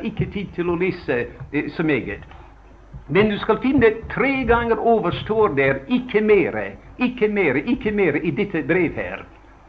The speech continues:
Alltså den första är, "Det är icke mere synd på våra samvittigheter."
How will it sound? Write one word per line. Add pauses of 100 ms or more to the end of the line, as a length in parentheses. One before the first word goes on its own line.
(240)
Alltså
den
första
är, (320)
"Det
är
icke
mere
synd
på
våra
samvittigheter."